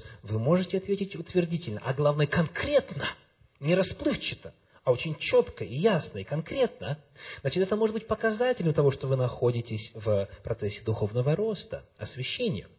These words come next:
И, конечно, только Господь знает, что происходит на самом деле, но вы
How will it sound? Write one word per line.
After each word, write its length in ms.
И, 60
конечно, 260
только 200
Господь 400
знает, 500
что 340
происходит 480
на 80
самом 420
деле, 400
но 380
вы 480